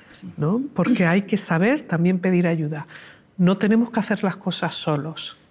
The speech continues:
Speaker 2: pero sí hay que saber identificar a esas personas que nos pueden ayudar de esas personas tóxicas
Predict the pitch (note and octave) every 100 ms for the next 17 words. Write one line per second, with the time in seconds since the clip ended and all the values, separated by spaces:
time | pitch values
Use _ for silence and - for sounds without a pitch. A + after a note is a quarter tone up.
0 | _ D3+ C#3+ - - G3 F#3 F#3+ F#3+ F3
1 | E3 D#3+ E3+ D#3+ D#3 D3+ D#3+ - E3 E3+
2 | D#3+ F#3 - G3+ A3 - - D3+ D#3 F3+
3 | - D3 - F#3 F#3+ F#3+ F#3 F3 E3+ G3+
4 | - - - F3+ E3 F3 F#3+ - F3+ -
5 | F3 E3+ - - F3+ - D3+ - F3+ -